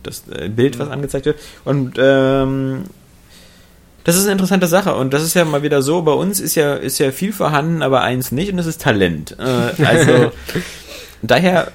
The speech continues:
Speaker 1: ruhig mein Aufruf, wenn da draußen Podcast-Zuhörer sind, die sich ein bisschen auskennen mit Photoshop, mit Bildbearbeitung oder mit irgendwas, ja, und ihr habt Bock, irgendwie mal so in zwei, drei Stunden so ein Podcast-Cover zu, für uns zu entwerfen,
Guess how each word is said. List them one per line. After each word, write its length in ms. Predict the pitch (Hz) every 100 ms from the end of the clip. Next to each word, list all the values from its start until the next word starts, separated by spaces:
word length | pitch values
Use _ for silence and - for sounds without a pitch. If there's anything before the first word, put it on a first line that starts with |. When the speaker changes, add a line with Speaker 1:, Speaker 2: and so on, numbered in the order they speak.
| -
Speaker 1:
ruhig 320 | 123 147 208
mein 180 | 214 170
Aufruf, 320 | - 160 170 -
wenn 260 | 127 143 233
da 100 | 220
draußen 460 | 160 151 - 147
Podcast-Zuhörer 840 | 135 160 - 143 - 170 156 151 135
sind, 200 | 139 135
die 80 | 127
sich 160 | 131
ein 140 | 131 120
bisschen 360 | 127 - 240 -
auskennen 600 | 135 131 - 113 120 120
mit 260 | 117 - -
Photoshop, 540 | 127 226 254 190 175 175
mit 160 | 139
Bildbearbeitung 680 | 170 185 - 165 160 147 139
oder 200 | 131 135
mit 140 | 131
irgendwas, 640 | - 113 117 95 90 92 -
ja, 280 | 101 190 190 - - - - -
und 140 | 139 151
ihr 120 | 151
habt 220 | 160 139
Bock, 200 | 190 208
irgendwie 240 | - 165 165
mal 160 | 151
so 140 | 139 147
in 100 | 131
zwei, 280 | - 143 175
drei 200 | 165 151
Stunden 400 | - 151 156 151
so 120 | 131
ein 140 | 131
Podcast-Cover 880 | 131 180 - 117 95 - - 95 87
zu, 120 | -
für 200 | - -
uns 100 | 101
zu 140 | - 101
entwerfen, 480 | 104 98 92 -